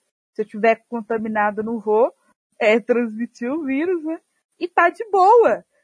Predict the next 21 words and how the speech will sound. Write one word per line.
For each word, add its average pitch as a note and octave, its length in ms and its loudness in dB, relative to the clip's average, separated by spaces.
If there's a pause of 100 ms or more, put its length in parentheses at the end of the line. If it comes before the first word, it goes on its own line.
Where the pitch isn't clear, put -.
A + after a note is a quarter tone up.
Mas C#4+ 160 -2
o F4 60 -8
que G#4 140 -14
me G4 120 -6
deixa F4 300 -2
mais, E4 320 0
assim, C#4 580 -2 (640)
escandalizada A#3+ 1700 2 (580)
é C4 360 2
a C4 180 2
gente A3 380 -8
chegando G3+ 800 -4
a, F#3+ 140 4
a F#3+ 180 -8
cento A#3+ 240 -8
e - 40 -20
quarenta B3 460 0
mil B3 160 -2
mortos, G#3+ 560 0 (880)
né? A3 180 -6 (540)
E A4+ 400 6